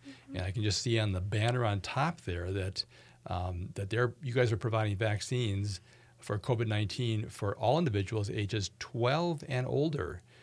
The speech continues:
Speaker 2: And, um, maybe you can talk a little bit about the, the services that, uh, you guys are offering with, uh, covid vaccines.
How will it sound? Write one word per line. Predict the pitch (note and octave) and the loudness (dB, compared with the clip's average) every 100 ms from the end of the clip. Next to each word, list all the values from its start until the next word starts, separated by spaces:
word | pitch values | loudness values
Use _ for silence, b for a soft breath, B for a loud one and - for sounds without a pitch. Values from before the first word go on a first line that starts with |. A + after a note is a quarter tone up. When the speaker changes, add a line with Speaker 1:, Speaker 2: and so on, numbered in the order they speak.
| b b b | b b b
Speaker 2:
And, | - G#2 G2 G2+ F#2+ | -2 0 0 -2 -2
um, | F#2 F#2 F2 G2 - - - - | 0 0 -2 -6 -10 -16 -14 -4
maybe | A2 B2 | 0 0
you | |
can | B2+ | 0
talk | B2+ A2+ B2 | -2 -2 0
a | |
little | A#2 G2+ | 0 0
bit | F#2+ - | -2 -2
about | B2 G2 F#2 - | -2 0 -2 -2
the, | G2+ F#2+ A2 B2 | -4 -4 -6 -8
the | A#2 | -8
services | - A#2 G2 G#2+ F2+ | -4 -2 -2 -4 -2
that, | G2 F2+ - | -2 -4 -4
uh, | F#2 F2+ - b b b - | -4 -4 -8 b b b -8
you | A2+ | -2
guys | A#2 F#2+ | 0 0
are | G2 | 0
offering | F#2+ G2 G#2 F#2 | 0 0 -2 -2
with, | F2+ F2+ | -4 -6
uh, | E2+ | -8
covid | F2 G2+ F#2+ F2 | -6 -4 -4 -4
vaccines. | F2+ E2+ - G#2+ F2+ D#2 | -4 -6 -6 -6 -6 -8